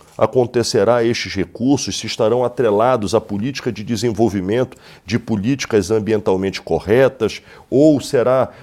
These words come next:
para financiar o combate às ilegalidades e frear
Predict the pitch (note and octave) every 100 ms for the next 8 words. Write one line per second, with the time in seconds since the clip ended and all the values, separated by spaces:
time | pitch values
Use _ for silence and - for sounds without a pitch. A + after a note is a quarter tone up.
0 | _ A#2+ A#2+ A#2 B2+ B2 B2 - A2 A#2+
1 | A#2+ - C3+ G#2+ E2 C3+ D3+ - G2+ D#2+
2 | - - G#2+ F#2+ A#2 A2+ G2+ G2+ D#2+ G#2
3 | C3+ C#3 G2+ A2 A2+ - A#2 G#2 G#2+ C3
4 | B2+